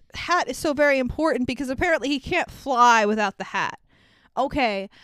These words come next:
so you don't have a strap on the hat, like a little, like a bike helmet strap to keep it fastened upon your thick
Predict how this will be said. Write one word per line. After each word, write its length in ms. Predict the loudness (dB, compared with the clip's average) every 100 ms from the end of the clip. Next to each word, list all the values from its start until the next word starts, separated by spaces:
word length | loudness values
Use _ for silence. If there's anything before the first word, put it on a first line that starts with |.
| -20
so 380 | -4 2 2 2 -6 -20 _ _
you 200 | -4 2
don't 120 | 4 4
have 140 | 2
a 40 |
strap 480 | 0 0 4 4 4 0
on 180 | 0 2
the 80 | 2
hat, 200 | 0 0
like 120 | -2
a 20 | 0
little, 300 | 2 2 2
like 180 | 0 0
a 60 |
bike 280 | 2 2 2
helmet 320 | -2 0 -2
strap 420 | -2 2 4 4
to 100 | 0
keep 260 | -6 -4 0
it 160 | 0 -2 -20
fastened 540 | -2 2 2 0 -2
upon 440 | -2 0 0 0 0
your 420 | 0 -2 -2 -8 -16 -14 -12 -10 -4
thick 260 | -4 -4